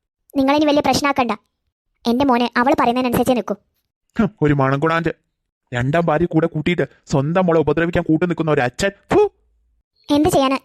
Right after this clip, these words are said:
Speaker 1: ഞാൻ കുറെ പാറക്കുട്ടിയെ രക്ഷിച്ചിട്ടുണ്ട്.
Speaker 2: നിങ്ങളെ രക്ഷിച്ച കഥയൊക്കെ എനിക്കറിയാം.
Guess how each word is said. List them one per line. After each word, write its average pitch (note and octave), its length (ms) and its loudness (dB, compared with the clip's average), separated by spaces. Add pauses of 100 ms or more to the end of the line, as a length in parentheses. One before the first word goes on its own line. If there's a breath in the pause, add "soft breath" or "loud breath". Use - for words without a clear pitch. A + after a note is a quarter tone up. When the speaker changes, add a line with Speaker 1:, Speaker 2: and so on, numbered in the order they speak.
Speaker 1:
ഞാൻ E4+ 140 -2
കുറെ D4+ 180 2
പാറക്കുട്ടിയെ C4+ 380 0
രക്ഷിച്ചിട്ടുണ്ട്. C4+ 420 -2 (540)
Speaker 2:
നിങ്ങളെ F#3 220 2
രക്ഷിച്ച F#3+ 260 -2
കഥയൊക്കെ E3+ 280 0
എനിക്കറിയാം. C#3 320 0